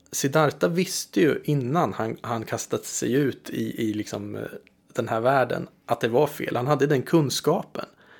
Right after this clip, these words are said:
men han hade inte erfarenheten av det. Så att, eh, han visste det inte. <laughs> Eh, och jag tänker att det är det som Hermann Hesse menar, det här att man, ja, Siddhartha säger även något till, "Jag måste synda för att kunna sen komma, komma hem."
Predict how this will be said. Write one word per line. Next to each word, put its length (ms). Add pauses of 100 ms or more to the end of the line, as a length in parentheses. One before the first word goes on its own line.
men 140
han 100
hade 280
inte 400
erfarenheten 840
av 180
det. 100 (960)
Så 140
att, 180 (240)
eh, 300 (260)
han 220
visste 420
det 80
inte. 380
<laughs> 40 (1120)
Eh, 140
och 200
jag 140
tänker 220
att 100
det 80
är 40
det 240
som 300
Hermann 280
Hesse 240
menar, 320
det 80
här 140
att 140
man, 360 (840)
ja, 180
Siddhartha 380
säger 200
även 160
något 100
till, 160
"Jag 120
måste 300
synda 380
för 180
att 260 (100)
kunna 220
sen 240
komma, 460
komma 200
hem." 280